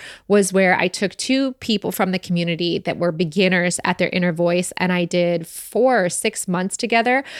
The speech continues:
every other week working with them on the show with you guys,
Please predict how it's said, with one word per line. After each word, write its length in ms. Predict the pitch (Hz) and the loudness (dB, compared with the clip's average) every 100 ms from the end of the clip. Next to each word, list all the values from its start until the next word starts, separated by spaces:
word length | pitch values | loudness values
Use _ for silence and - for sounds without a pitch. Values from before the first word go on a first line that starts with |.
| - - | -12 2
every 320 | 208 208 214 | 2 6 4
other 220 | 190 185 | 4 2
week 300 | 170 180 - | 2 0 0
working 320 | 160 170 214 | -2 0 0
with 160 | 208 226 | -2 -2
them 260 | 226 214 233 - | -2 -2 -6 -6
on 260 | 180 185 | -2 0
the 80 | 175 | 0
show 300 | 165 - 175 | 0 0 0
with 160 | 165 - | 0 -2
you 120 | 165 | -2
guys, 400 | - - - | -2 -4 -6